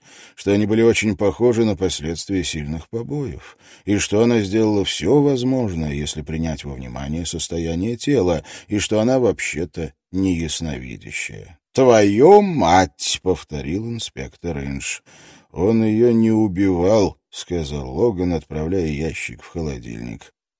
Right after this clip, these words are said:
Глухой удар эхом отразился от покрытых плиткой холодных стен. И мы опять вернулись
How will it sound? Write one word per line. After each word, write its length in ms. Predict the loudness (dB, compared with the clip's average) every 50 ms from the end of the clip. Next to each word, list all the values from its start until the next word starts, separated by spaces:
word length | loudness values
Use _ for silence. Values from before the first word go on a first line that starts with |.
| _ _ _ _ _ _
Глухой 480 | 2 4 4 4 4 4 4 4 4
удар 280 | 4 2 0 0 0 0 0
эхом 380 | 0 -2 -2 -4 -6 -6 -6
отразился 720 | -6 -6 -6 -6 -6 -4 -4 -4 -4 -4 -4 -4 -4 -6
от 100 | -6 -8
покрытых 600 | -8 -10 -10 -8 -6 -6 -6 -6 -6 -10 -12 -12
плиткой 460 | -10 -6 -4 -4 -6 -6 -8 -10 -10 -10
холодных 640 | -10 -10 -10 -10 -8 -10 -10 -10 -10 -10 -10 -10
стен. 440 | -10 -10 -10 -12 -14 -16 -16 -18 -20 _ _ _ _ _ _ _ _ _ _ _ _
И 140 | 0 2 2
мы 280 | 4 4 2 2 0 -2
опять 500 | -4 -6 _ 2 2 2 2 2 -2 -4
вернулись 800 | -4 -4 -4 -4 -4 -6 -6 -6 -8 -10 -10 -10 -12 -12 -12 -16